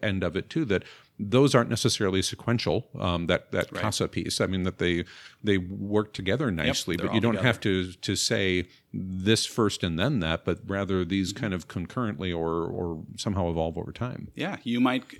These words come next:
Speaker 2: as a participant, you might come to a program with a lot of aspiration.
Speaker 1: Right.
Speaker 2: You're there because you want to make a change,
Speaker 1: Yeah.
Speaker 2: and you really need to know how.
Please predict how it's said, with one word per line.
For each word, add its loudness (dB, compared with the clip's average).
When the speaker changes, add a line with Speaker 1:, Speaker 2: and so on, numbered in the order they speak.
Speaker 2:
as -2
a -2
participant, -4
you -6
might -4
come -4
to -4
a -6
program -6
with -6
a -6
lot -2
of -6
aspiration. -8
Speaker 1:
Right. -10
Speaker 2:
You're 0
there 2
because -4
you -4
want -8
to -10
make -10
a -10
change, -10
Speaker 1:
Yeah. -8
Speaker 2:
and 0
you 2
really -2
need -2
to -6
know -8
how. -12